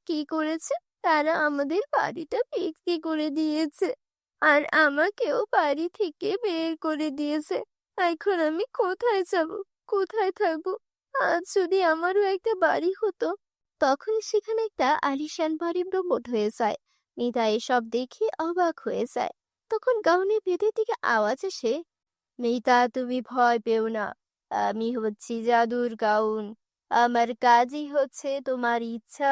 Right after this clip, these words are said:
পূরণ করা।" এখন আর তার জীবনে কোনো দুঃখ ছিল না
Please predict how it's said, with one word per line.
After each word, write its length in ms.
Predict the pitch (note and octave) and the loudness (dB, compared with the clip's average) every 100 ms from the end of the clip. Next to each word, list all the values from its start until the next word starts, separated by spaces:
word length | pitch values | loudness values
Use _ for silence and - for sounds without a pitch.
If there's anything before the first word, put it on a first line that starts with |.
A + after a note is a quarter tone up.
| C#4 | 2
পূরণ 460 | - C4 C4 A#3+ A#3 | 0 -2 2 2 0
করা।" 360 | A3 G#3+ G#3 G3+ - - _ _ _ - | -4 -2 0 -2 -4 -12 _ _ _ -4
এখন 340 | E4+ - G#4 - B3 | -4 -2 -2 2 2
আর 180 | A#3 C#4 | 2 2
তার 200 | - A3 G#3+ | 2 2 0
জীবনে 400 | - A3 A3+ D#4 G#4 | -4 -4 -4 -4 -4
কোনো 220 | F#4 F4 | -4 -2
দুঃখ 280 | C#4 A3 G3+ A#3+ A3 | 0 0 -2 -6 -4
ছিল 220 | A#3 G#3+ | -2 -2
না 140 | G#3 | -2